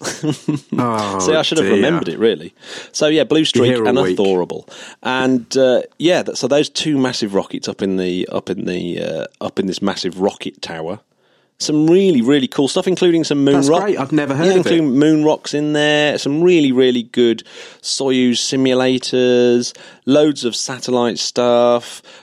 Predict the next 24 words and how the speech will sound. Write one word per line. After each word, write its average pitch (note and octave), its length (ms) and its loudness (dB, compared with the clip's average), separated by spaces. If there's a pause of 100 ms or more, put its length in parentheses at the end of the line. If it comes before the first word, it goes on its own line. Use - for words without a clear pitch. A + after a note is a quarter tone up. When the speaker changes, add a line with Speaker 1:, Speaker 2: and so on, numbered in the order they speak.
(340)
Speaker 1:
Full-scale C3 640 0
models A2 640 0
of F#2+ 160 -6
some F#2 180 -6
satellites, A#2 960 -2
and A#2+ 120 -4
it's B2 140 -6
just - 200 -6
really, F2+ 260 -2
really F2+ 220 -4
cool. A2+ 300 -2
It's - 140 -20
really, A#2 220 2
really F2 160 -6
nice. F#2 260 -4
And, B2+ 240 0
of A2+ 120 -2
course, G2+ 300 0
a A2 100 -4
lot A#2 340 0
of - 80 -12
Helen G#2 240 -4
Sharman G2 500 -2
memorabilia, F2+ 800 -4